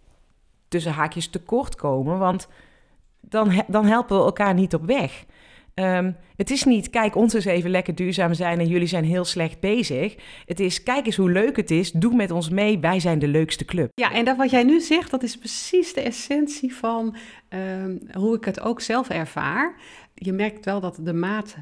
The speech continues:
Speaker 2: nemen of dat vergelijken, eh, gebeurt tussen degene die de gewone bitterbal of de vega-bitterbal pakt. Maar zelfs onder de vega-balpakkers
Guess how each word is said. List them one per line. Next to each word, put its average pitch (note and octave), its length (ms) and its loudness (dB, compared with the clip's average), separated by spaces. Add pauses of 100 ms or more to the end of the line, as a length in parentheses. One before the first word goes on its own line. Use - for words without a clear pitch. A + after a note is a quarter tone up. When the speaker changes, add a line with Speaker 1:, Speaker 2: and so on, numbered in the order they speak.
(280)
Speaker 2:
nemen E3+ 600 -2
of - 220 -12
dat D3 220 -12
vergelijken, E3+ 840 -4 (400)
eh, F3 120 -8
gebeurt D#3+ 340 -4
tussen C#3 320 -8
degene D3 420 -6
die D3 120 -2
de D3 60 -10
gewone D#3 360 -4
bitterbal C#3+ 360 -6
of C#3 80 -10
de - 120 -16
vega-bitterbal F#3 640 -4
pakt. A#3+ 380 -6 (280)
Maar F#3 200 0
zelfs G#3 340 2
onder G3 240 -2
de E3+ 220 0
vega-balpakkers E3+ 1900 0